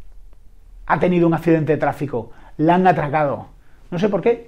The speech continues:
a veces mi mente funciona así y pienso lo peor. Supongo que a muchos de vosotros os pasa también. Eh, tengo severos episodios de despiste,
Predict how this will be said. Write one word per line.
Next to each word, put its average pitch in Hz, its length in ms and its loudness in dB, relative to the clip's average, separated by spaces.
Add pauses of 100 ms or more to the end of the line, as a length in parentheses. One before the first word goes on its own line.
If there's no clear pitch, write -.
(140)
a 151 100 -2
veces 185 220 -2
mi 202 140 2
mente 185 280 -4
funciona 165 720 -2
así - 380 -8
y 143 240 -4
pienso 175 440 -2
lo 147 200 0
peor. 165 300 -4 (540)
Supongo 170 320 0
que 180 60 6
a 170 40 6
muchos 165 260 0
de 160 40 2
vosotros 165 400 0
os 135 100 -6
pasa 139 240 -2
también. 135 420 0 (1400)
Eh, 156 800 6 (400)
tengo 233 280 4
severos 214 760 6 (100)
episodios 196 1000 0
de 143 260 -2
despiste, 131 800 -6